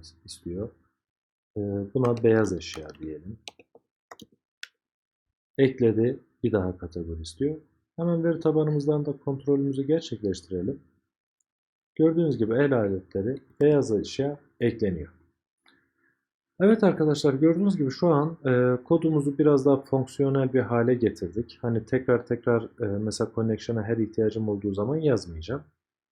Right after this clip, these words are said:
Veyahut da insert, her kategori eklemek için insert kodu yazmayacağım.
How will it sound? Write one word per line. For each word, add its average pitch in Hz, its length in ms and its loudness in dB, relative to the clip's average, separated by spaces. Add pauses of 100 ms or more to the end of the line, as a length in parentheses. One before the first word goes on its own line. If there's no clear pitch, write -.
(640)
Veyahut 113 240 2
da 113 80 4
insert, 117 500 0 (220)
her 120 200 -4
kategori 107 400 0
eklemek 101 460 -2
için 101 400 -8
insert 104 380 -4
kodu 110 240 0
yazmayacağım. 101 640 -2